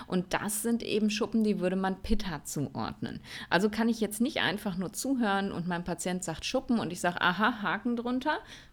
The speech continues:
Jetzt habe ich Patient gesagt, hast du gehört? <laughs> Mein Klient sagt Schuppen und ich sag, aha, Haken drunter, Schuppen.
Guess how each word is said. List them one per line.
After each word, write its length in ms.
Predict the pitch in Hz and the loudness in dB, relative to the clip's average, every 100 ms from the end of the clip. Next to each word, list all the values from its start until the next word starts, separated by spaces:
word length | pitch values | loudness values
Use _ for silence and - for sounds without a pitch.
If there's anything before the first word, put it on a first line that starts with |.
| - | -10
Jetzt 160 | 127 | -6
habe 100 | 143 | -6
ich 120 | - - | -4 -2
Patient 360 | 208 - - | -2 -2 -2
gesagt, 380 | 220 202 - - | -2 -2 -2 -2
hast 140 | 170 | -2
du 40 | 202 | 2
gehört? 380 | 202 214 494 - 330 247 220 - 214 220 | 4 4 2 2 6 8 8 6 10 10
<laughs> 720 | 170 - - 480 480 403 226 | 10 6 0 -2 -2 -2 0
Mein 380 | 196 180 180 - | 2 2 0 -4
Klient 520 | - 165 160 320 330 | -4 0 4 4 4
sagt 340 | - 208 208 - | 2 2 2 -4
Schuppen 380 | 233 240 254 | -2 0 0
und 120 | 127 175 | 0 -2
ich 80 | |
sag, 180 | - 175 - | -2 -2 -2
aha, 340 | 165 190 202 | -2 -2 -2
Haken 300 | 175 190 190 | -2 -2 -2
drunter, 320 | 165 160 147 | 0 -2 -2
Schuppen. 340 | 135 202 - | -2 -2 -2